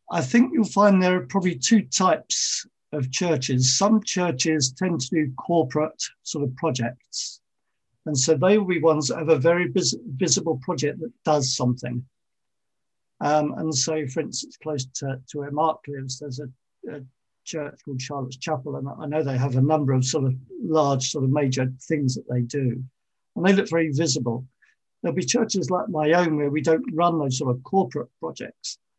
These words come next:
But if I was to ask the members of the congregation, what are they doing in the community? They're making a big impact in terms of their own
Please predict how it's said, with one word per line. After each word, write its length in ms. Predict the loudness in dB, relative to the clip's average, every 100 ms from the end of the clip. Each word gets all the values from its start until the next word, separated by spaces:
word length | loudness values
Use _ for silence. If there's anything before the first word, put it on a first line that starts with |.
| _ _ -4
But 100 | -2
if 120 | 4
I 100 | 4
was 220 | 4 2
to 140 | 2 2
ask 160 | 2
the 100 | 0
members 300 | -2 -2 -2
of 80 | -4
the 120 | -4
congregation, 760 | -4 -4 -2 2 2 2 -2 0
what 240 | 0 0 -2
are 40 |
they 160 | -2 0
doing 320 | 0 -2 0
in 80 | 0
the 120 | -2
community? 600 | 2 4 4 2 -4 -10 -14 _ _ _ _ _ _ _ _
They're 160 | -4 0
making 380 | 2 0 0 -2
a 100 | -2 -6 _
big 200 | 2 2
impact 500 | 0 0 -2 -2 -2
in 140 | -4 -2
terms 360 | 0 0 0
of 140 | -2 -2
their 180 | -6
own 540 | -4 -6 -6 -8 -8